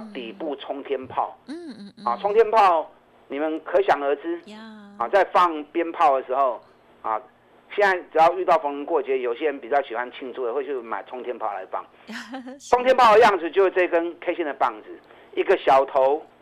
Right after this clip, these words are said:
Speaker 1: 不管黑红都没关系，那留了一个很长的尾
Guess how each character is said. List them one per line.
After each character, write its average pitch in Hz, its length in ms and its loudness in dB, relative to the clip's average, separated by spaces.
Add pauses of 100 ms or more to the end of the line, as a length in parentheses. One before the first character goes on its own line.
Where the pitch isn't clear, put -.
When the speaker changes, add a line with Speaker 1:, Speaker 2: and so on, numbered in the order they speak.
(140)
Speaker 1:
不 226 100 0
管 143 320 2
黑 180 120 4
红 147 200 -2
都 156 80 -2
没 131 160 -6
关 131 220 0
系， 127 260 -16 (360)
那 135 160 0
留 147 220 2
了 175 100 6
一 160 60 0
个 143 100 0
很 117 200 -6
长 127 180 -6
的 127 80 -4
尾 101 240 -14